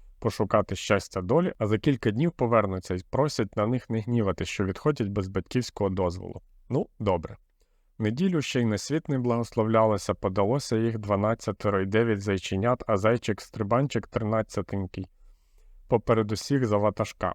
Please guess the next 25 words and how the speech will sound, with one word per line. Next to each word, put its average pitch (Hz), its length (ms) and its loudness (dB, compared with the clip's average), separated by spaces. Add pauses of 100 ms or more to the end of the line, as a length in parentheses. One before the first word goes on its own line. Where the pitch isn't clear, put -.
Весело 135 460 2
утікала 113 540 2
по 107 140 -2
задних 113 420 -2
дорога, 92 440 0
перебігли 113 600 -2
вони 104 220 0
широкий 101 460 0
степ, - 360 -2
перескочили 143 680 0
глибоку 101 460 0
долину, 92 460 0
минули 120 420 0
скелями 117 520 0
байраками, 98 680 -2 (400)
повні 135 300 2
сірих 120 400 0
вовків, 107 500 -2
знайшли 107 480 0
зазначений 107 800 0
їм 104 160 -2
хухою 107 480 -4
брід 110 300 -4
через 104 340 -2
річку. 87 380 -10